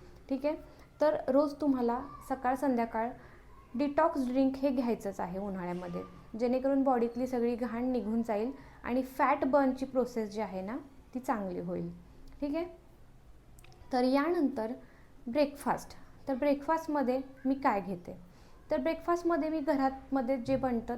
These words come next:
तेच घेते, जसं की, अ, आपल्याला मैदा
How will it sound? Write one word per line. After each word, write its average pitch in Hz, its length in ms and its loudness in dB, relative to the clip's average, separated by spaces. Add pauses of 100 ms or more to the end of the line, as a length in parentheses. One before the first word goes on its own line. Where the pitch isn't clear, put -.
तेच 220 260 4
घेते, 196 300 -6 (420)
जसं 285 280 2
की, 302 160 -4 (400)
अ, 240 60 -4 (600)
आपल्याला 269 300 2
मैदा 240 580 4